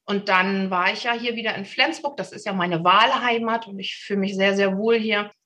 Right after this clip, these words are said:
Und dann wurde die Stelle ausgeschrieben, dass dieses, äh, alte Ensemble hier jemanden sucht, der das Haus persönlich führen wird. Und bei dem Wort persönlich führen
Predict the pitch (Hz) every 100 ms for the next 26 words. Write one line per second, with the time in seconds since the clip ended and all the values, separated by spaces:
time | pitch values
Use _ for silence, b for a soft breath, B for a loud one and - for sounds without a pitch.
0 | _ - 208 202 190 190 185 175 190 208
1 | 233 247 254 254 254 254 262 240 240 -
2 | 226 - 247 254 220 220 - - 214 214
3 | 220 214 - - 196 180 185 202 - 196
4 | 190 - 220 247 262 262 240 240 226 233
5 | 233 B B B - 208 214 208 214 220
6 | 214 190 190 240 339 - - 226 220 214
7 | - - 220 226 - - 214 208 196 214
8 | 214 226 233 214 214 - - 208 202 175
9 | 160 170 165 170 190 196 214 214 247 220
10 | 254 240 220 220 226 214 240 240 226 -
11 | 254 220 196